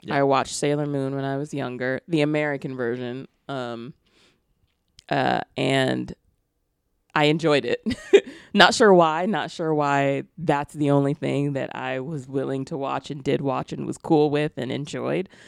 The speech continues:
Speaker 2: Uh, but yeah, that was it. So
Speaker 1: 'Cause you had a soul back then. You had a soul when you were a child.
Speaker 2: <laughs> But even, like, all the other anime, I didn't, I didn't watch it. I was, I had no interest, but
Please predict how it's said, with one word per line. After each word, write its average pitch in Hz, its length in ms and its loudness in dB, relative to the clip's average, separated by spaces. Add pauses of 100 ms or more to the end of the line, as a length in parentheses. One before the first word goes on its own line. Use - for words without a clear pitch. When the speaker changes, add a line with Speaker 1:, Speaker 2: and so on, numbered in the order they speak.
(200)
Speaker 2:
Uh, 131 160 -2
but 143 140 0
yeah, 123 160 0
that 139 140 -2
was - 160 -2 (100)
it. 143 260 0 (140)
So 143 480 -4
Speaker 1:
'Cause 135 100 2
you 143 60 4
had 139 140 2
a 123 40 -4
soul 151 440 4
back 107 240 -4
then. 107 360 0 (380)
You 117 120 10
had - 100 12
a 131 80 0
soul 170 500 8
when 143 180 8
you 131 60 4
were 123 120 4
a 143 80 -2
child. 123 640 -2
Speaker 2:
<laughs> - 40 -20
But 285 100 2
even, 302 320 4
like, 277 160 0
all 269 160 2
the 262 160 2
other 254 200 2
anime, 214 580 0
I 170 100 -2
didn't, 190 420 -2
I 151 100 -6
didn't 185 200 -4
watch 185 260 0
it. 143 120 0
I 123 100 -2
was, 147 300 -4 (120)
I - 100 -6
had 156 140 0
no 165 200 4
interest, 160 540 -6
but 139 280 0